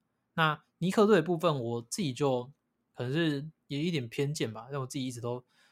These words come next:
没有到那么喜欢他们打法。我觉得他们本身的主力之间的相容性来得没有那么高，很多时候是靠防守赢下来没错，但是我自己对他们的整体的打法，我，我是来得没有那么喜欢。对，那很多时候还是要靠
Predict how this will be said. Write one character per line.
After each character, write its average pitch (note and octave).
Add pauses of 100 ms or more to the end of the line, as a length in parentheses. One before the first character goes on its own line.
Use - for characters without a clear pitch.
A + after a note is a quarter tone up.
(160)
没 D#3
有 C3
到 C3
那 C3
么 B2+
喜 -
欢 A#2+
他 B2
们 A#2+
打 A2
法。 - (420)
我 B2
觉 E3
得 F#3+
他 F3
们 D#3
本 B2
身 G3
的 F#3+
主 C3+
力 F3+
之 E3
间 F3
的 C3+
相 F3
容 C#3
性 C3+
来 A2+
得 B2
没 D3
有 D#3+
那 D#3+
么 D3
高， B2+ (480)
很 C3
多 E3+
时 F#3
候 F3
是 E3+
靠 D#3
防 B2+
守 B2
赢 A#2
下 C3
来 A2+
没 A#2
错， A#2+
但 B2
是 B2 (520)
我 B2+
自 D3+
己 E3+
对 D#3
他 C#3+
们 C3
的 A#2+
整 D#3+
体 E3+
的 B2+
打 B2
法， - (140)
我， B2
我 C#3+
是 F#3
来 B2+
得 A#2+
没 B2+
有 B2+
那 C3
么 B2
喜 -
欢。 - (140)
对， A#2+
那 C3
很 C3
多 D3
时 D3+
候 C#3
还 B2
是 B2+
要 C3
靠 B2